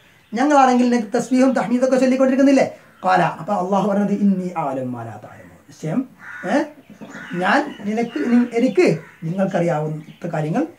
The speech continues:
അറിയാം എന്ന് പറഞ്ഞു. ഇനി, അപ്പൊ അള്ളാഹു പറഞ്ഞു, "നിങ്ങളിൽ നിന്ന് രണ്ട് പേരെ ഭൂമിക്ക് അയക്കാം, എന്നിട്ട് എന്ത് സംഭവിക്കും നോക്കാം," ഏ, എന്ന് പറഞ്ഞു.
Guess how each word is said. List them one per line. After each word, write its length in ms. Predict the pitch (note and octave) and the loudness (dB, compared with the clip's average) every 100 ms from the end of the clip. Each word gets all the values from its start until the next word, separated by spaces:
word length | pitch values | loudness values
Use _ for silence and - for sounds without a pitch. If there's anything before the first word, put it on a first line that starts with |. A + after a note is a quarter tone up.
| _ - | _ -18
അറിയാം 400 | B2+ C3+ E3+ F#3+ | -12 -6 -6 -6
എന്ന് 160 | A#2 G#2+ | -14 -18
പറഞ്ഞു. 260 | G2 - - _ _ _ | -20 -20 -20 _ _ _
ഇനി, 220 | C4+ A#3 - - _ _ _ _ _ _ _ _ _ _ | 0 2 -2 -14 _ _ _ _ _ _ _ _ _ _
അപ്പൊ 140 | D#4+ F4+ | 2 4
അള്ളാഹു 720 | D4+ D#4 F4 F#4+ C4+ C#4+ F4 - _ _ _ _ - _ _ - F3 | 6 6 6 8 6 4 0 -8 _ _ _ _ -20 _ _ -16 0
പറഞ്ഞു, 300 | A#3 G#3 - - _ _ _ - | 2 2 -2 -8 _ _ _ 0
"നിങ്ങളിൽ 500 | C#4 G4 G4 F#4 D#4+ | 2 4 6 8 8
നിന്ന് 200 | C#4+ C4+ | 6 6
രണ്ട് 300 | A#3+ A3 B3 | 6 4 4
പേരെ 280 | A3+ G#3 G3 | 4 4 4
ഭൂമിക്ക് 340 | F#3 G3 E3+ | 2 2 0
അയക്കാം, 320 | - - - - - - - - - _ - | -2 -6 -14 -20 -20 -20 -20 -20 -20 _ -2
എന്നിട്ട് 120 | B3 | 2
എന്ത് 140 | B3+ A#3 | 4 4
സംഭവിക്കും 460 | A3 G3 F3+ F#3 | 4 4 2 0
നോക്കാം," 260 | D3+ - - - - - - | -2 -6 -14 -16 -20 -14 -6
ഏ, 20 | F#3 G#3+ - - _ - | -6 -6 -10 -20 _ 0
എന്ന് 180 | A#3+ D4+ | 4 4
പറഞ്ഞു. 240 | D4 D3+ | 4 -6